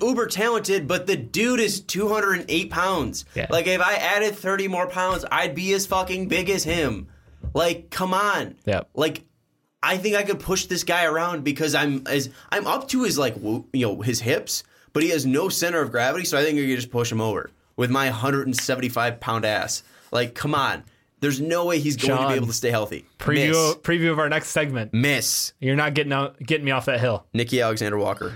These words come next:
Speaker 1: Elite Two. You're not getting me off this hill.
Speaker 2: <laughs>
Speaker 1: He's literally, we're going to debate on whose hill is higher. <laughs>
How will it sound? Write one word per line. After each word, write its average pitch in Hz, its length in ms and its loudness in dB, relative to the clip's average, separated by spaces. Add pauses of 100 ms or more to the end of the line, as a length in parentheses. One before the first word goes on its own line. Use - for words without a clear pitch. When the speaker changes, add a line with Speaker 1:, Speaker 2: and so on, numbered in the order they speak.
(100)
Speaker 1:
Elite 117 200 0
Two. 113 180 0 (160)
You're 226 100 4
not 320 100 2
getting 269 200 0
me 254 80 2
off 233 180 0
this 254 160 0
hill. - 140 2
Speaker 2:
<laughs> 220 400 0
Speaker 1:
He's 233 120 2
literally, 254 420 2 (280)
we're 233 240 0
going 226 240 0
to 262 140 0
debate 180 580 0
on 165 300 0
whose 226 260 0
hill 202 300 2
is 175 100 2
higher. 143 560 0
<laughs> - 20 -18